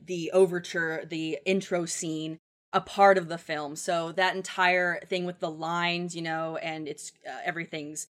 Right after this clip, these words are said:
fast and everything's choppy, kind of like how we see later in the, uh, shower scene that had never been done before, that choppy shot after shot.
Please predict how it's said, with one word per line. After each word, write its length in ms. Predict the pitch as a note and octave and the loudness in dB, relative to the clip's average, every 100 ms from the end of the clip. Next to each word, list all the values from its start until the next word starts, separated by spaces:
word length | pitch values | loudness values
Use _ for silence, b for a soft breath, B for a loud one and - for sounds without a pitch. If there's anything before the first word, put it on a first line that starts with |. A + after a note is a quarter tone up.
| _ _ _ - | _ _ _ 4
fast 340 | C#4+ C4 A#3+ | 6 6 2
and 80 | G#3+ | 2
everything's 360 | G3 F#3+ E3+ - | 2 2 -4 -8
choppy, 540 | - C4+ A#3 A#3 A3+ | -4 2 2 2 -4
kind 280 | A3 G#3 G3 | -2 0 0
of 100 | F#3+ | 2
like 160 | F#3 F3+ | 0 0
how 120 | F#3 | -2
we 120 | F3 | -2
see 180 | F3 F3 | -4 -6
later 320 | E3+ E3 E3+ | -4 -4 -4
in 260 | - D#3+ D#3+ | -4 -6 -8
the, 280 | D#3 D3 D3+ | -10 -10 -8
uh, 200 | D#3 D3 | -8 -8
shower 400 | - B3+ B3 A#3 | -2 4 4 4
scene 280 | A3 G#3+ G3+ | 0 -2 0
that 100 | F3 | 0
had 100 | F3 | 0
never 160 | E3+ | -4
been 160 | E3 D#3+ | -8 -6
done 220 | F3+ F#3 | -4 -2
before, 280 | F3+ - F3+ | -4 -4 -4
that 180 | D#3+ - | -4 -6
choppy 360 | - F3 F3 | -4 -2 -4
shot 440 | D#3 - F3+ E3+ F3 | -8 0 2 4 2
after 220 | E3 D3+ | -2 -10
shot. 420 | D3 F#3 F3+ F#3 | -6 -2 0 -2